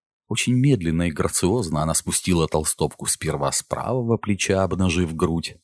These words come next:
затем с левого. Толстовка упала на пол, и Лайла осталась в одних чёрных кружевных трусиках. Откинув одеяло, Лайла легла рядом со мной и поцеловала царапину на моей груди,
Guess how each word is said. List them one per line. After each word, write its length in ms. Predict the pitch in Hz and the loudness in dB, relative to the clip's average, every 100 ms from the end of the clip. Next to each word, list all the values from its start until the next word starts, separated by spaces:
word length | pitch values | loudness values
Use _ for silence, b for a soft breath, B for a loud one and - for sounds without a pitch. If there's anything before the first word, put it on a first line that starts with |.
| - | -2
затем 500 | 82 90 73 78 104 | 0 0 -2 -6 -4
с 160 | - | -4
левого. 460 | 76 69 64 - - _ _ _ _ _ _ | -4 -6 -8 -10 -14 _ _ _ _ _ _
Толстовка 520 | 120 113 - 127 - | -4 0 0 0 2
упала 400 | 123 117 113 110 | 0 2 2 4
на 220 | 107 92 90 | 4 2 0
пол, 300 | 85 78 - | -4 -8 -2
и 140 | 90 87 | 2 4
Лайла 380 | 82 80 80 | 4 2 0
осталась 420 | 80 - 82 82 85 | 0 0 0 0 -2
в 40 | |
одних 280 | 80 82 - | 0 0 0
чёрных 420 | - 82 78 78 | 0 0 0 -4
кружевных 540 | - 82 82 73 78 - | -4 -2 -2 -2 -4 -2
трусиках. 680 | 87 65 - - - - _ _ _ _ _ _ _ | -4 -4 -8 -10 -14 -14 _ _ _ _ _ _ _
Откинув 420 | 90 - 127 120 | -10 -2 2 2
одеяло, 460 | 104 90 101 101 95 | 2 2 2 4 4
Лайла 360 | 87 92 85 82 | 2 2 0 0
легла 420 | 82 82 82 80 | -2 -2 0 0
рядом 320 | 80 76 78 | -2 -2 -2
со 160 | - 78 | -2 0
мной 260 | 85 104 | 0 0
и 40 | 78 | 0
поцеловала 580 | 80 - 78 76 73 | -2 0 0 0 0
царапину 540 | 76 82 76 78 78 78 | 0 0 0 -2 0 0
на 80 | 78 | 2
моей 240 | 76 73 | 0 0
груди, 520 | 73 73 71 80 80 | -2 -4 -4 -4 -6